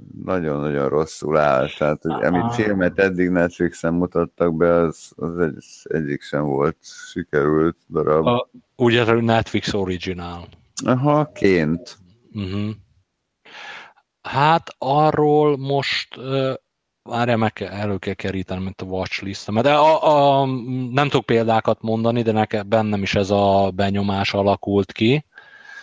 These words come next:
Speaker 2: Viszont itt most nézve a watchlist-emet.
Speaker 1: Hát ott van például ez a,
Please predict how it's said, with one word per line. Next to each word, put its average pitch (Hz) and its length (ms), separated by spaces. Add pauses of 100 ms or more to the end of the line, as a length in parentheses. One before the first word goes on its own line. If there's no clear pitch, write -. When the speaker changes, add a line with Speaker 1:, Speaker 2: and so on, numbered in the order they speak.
(200)
Speaker 2:
Viszont 95 460
itt - 120
most 98 240
nézve 98 640
a 92 560 (300)
watchlist-emet. 101 1700
Speaker 1:
Hát 302 340
ott 139 200
van 113 220
például 98 640
ez 85 180
a, 78 340